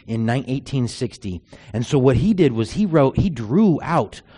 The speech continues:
all of these different embryos, fish, salamander, turtle, chicken, rabbit, and human.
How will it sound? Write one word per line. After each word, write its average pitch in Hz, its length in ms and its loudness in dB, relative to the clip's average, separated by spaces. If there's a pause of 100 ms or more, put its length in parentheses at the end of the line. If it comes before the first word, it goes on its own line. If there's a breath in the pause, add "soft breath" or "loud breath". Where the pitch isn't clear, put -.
(140 soft breath)
all 165 420 4
of 139 160 -2
these 143 180 -2
different 139 360 -4
embryos, 120 680 0 (220 soft breath)
fish, - 460 -4
salamander, 147 540 -2
turtle, 160 380 0
chicken, 160 400 -4
rabbit, 143 320 0
and 110 140 -2
human. 135 420 2